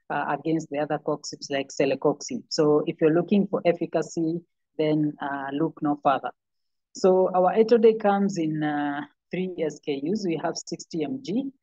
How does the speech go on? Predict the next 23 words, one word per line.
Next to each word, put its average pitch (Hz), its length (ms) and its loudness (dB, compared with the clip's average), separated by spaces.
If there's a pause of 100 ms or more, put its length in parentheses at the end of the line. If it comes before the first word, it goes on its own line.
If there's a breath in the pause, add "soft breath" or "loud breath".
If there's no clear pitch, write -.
(240)
uh, 143 120 -2
which 165 220 -6
is 151 140 -4
ideal 156 460 -4
for 147 100 -6
your, 131 760 -4
uh, 139 300 -4 (100)
patients 160 520 -4
with, 147 200 -4
uh, 139 140 0
osteoarthritis. 175 1040 -2 (1000)
Uh, 151 240 2
ninety 196 340 2
M 160 180 2
G 180 180 -2
is, 156 140 -6
uh, 143 520 -2
mostly 160 640 -4
used 156 340 -6
for 135 140 -4
patients 156 480 -2
with, 143 160 -6
uh, 139 380 -2